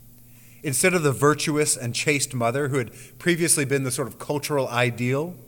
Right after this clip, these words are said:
for influential women, uh, these upper-class new women had very loose sexual morals and were comparatively less interested in family life. These women were more independent from their husbands, more engaged in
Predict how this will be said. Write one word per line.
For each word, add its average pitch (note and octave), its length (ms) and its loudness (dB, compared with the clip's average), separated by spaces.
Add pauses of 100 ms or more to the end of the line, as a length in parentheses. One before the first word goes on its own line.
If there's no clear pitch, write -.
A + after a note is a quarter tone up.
for C#3+ 140 -6
influential C3+ 600 -2
women, C#3 340 0 (580)
uh, C3+ 180 0
these F3+ 380 2 (100)
upper-class D3 960 2 (100)
new D#3+ 420 2
women A#2+ 540 -2 (480)
had D3 200 2
very E3 220 4
loose D3+ 440 0
sexual C3+ 440 0
morals B2 640 -4 (540)
and C#3+ 200 0
were D#3 140 0
comparatively D3 680 -2
less C3+ 340 0
interested C3+ 500 -4
in A2 100 -4
family A2+ 380 -2
life. A2+ 480 -4 (720)
These C3+ 220 4
women D3 280 4
were C3 120 2
more C#3+ 300 6
independent C#3+ 760 -2
from B2 160 -6
their A#2+ 140 -2
husbands, B2 440 -4
more D3+ 300 0
engaged C#3 600 -2
in B2 240 -4